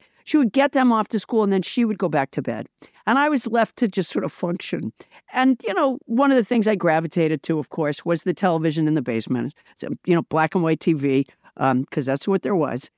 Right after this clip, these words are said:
And, uh, the three channels. And, uh, morning television has always been awful, um, but it was particularly awful back then. And I did,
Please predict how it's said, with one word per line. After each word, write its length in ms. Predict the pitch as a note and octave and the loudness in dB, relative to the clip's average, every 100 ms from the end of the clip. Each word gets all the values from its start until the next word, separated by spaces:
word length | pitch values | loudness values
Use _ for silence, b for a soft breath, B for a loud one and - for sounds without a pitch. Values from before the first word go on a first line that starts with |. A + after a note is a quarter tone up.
| _ _ _ - | _ _ _ -2
And, 400 | F#3 F#3+ F3 - - | 0 2 0 -4 -2
uh, 280 | E3 D#3 D#3+ | 0 0 0
the 120 | G3+ | -2
three 240 | G3 G3+ A3 | 0 2 0
channels. 540 | - D3+ A#2+ C3+ - _ _ _ _ _ - | 0 -2 -2 -6 -12 _ _ _ _ _ -4
And, 420 | A3 A3+ A#3+ A3 _ _ _ _ - | 0 2 2 0 _ _ _ _ -12
uh, 120 | G3+ | 2
morning 560 | A#3+ D4+ D#4+ C4+ G#3 - - F3+ | 2 4 2 2 2 -2 -10 -2
television 680 | A3+ A3 G3 D#3+ D#3+ C#3 - _ _ _ _ _ - | 0 2 0 0 0 0 -4 _ _ _ _ _ -4
has 240 | E3+ E3+ | -2 0
always 440 | G#3 A3+ A#3 G#3 - | 0 0 2 0 0
been 200 | G#3+ A3 | -4 -2
awful, 500 | F3 F3 - - - _ _ _ _ - | -2 -2 -2 -4 -6 _ _ _ _ -4
um, 320 | F3 F3+ F3 - | 0 2 0 0
but 120 | G#3+ | 0
it 40 | G3+ | 2
was 160 | F3+ | -2
particularly 800 | - F#3 - - G3+ G3 D3+ C#3 | -4 -8 -6 -4 -2 0 0 0
awful 340 | C3 C3 - C3 | -2 -2 -2 -4
back 280 | C#3 A#2+ | -2 -2
then. 240 | D#3 C#3 C3 b b _ A#3 | -2 -2 -2 b b _ 0
And 140 | A#3+ | 2
I 100 | A3+ - | 2 0
did, 200 | C#4 C4+ | -2 -2